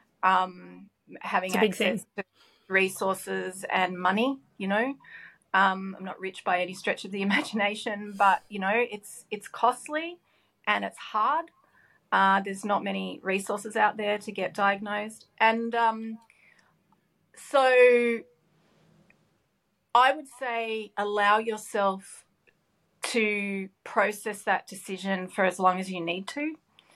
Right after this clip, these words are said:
Speaker 1: um, because I think that the deeper that you've arrived, uh, you know, I often say to people, uh, "A no is a no"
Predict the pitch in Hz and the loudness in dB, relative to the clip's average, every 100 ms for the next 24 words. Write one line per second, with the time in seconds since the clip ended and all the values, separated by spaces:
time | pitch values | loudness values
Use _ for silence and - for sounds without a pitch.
0 | _ - - _ 190 190 202 196 190 196 | _ -20 -20 _ 2 4 2 -4 -12 -16
1 | 202 226 220 202 226 220 - 214 196 - | -12 -4 -2 -2 -4 -12 -2 2 2 0
2 | _ _ _ _ _ - 196 196 202 208 | _ _ _ _ _ -6 -6 -4 -4 -4
3 | 220 196 202 - _ _ _ 190 190 190 | -4 0 2 2 _ _ _ -10 -6 -4
4 | 190 185 185 190 190 - 180 - - - | -2 2 6 6 4 -2 -10 -10 -20 -20
5 | - 214 214 226 240 254 247 233 208 202 | -6 -2 4 4 2 -6 -6 0 0 0
6 | 190 - 196 202 190 208 196 190 190 - | -4 -10 -10 -8 -6 -4 -4 -4 -10 -20
7 | _ _ _ 180 185 180 175 - 190 196 | _ _ _ 2 2 2 -2 -6 -8 -4
8 | 220 233 214 185 180 240 | -2 -2 -6 -4 0 0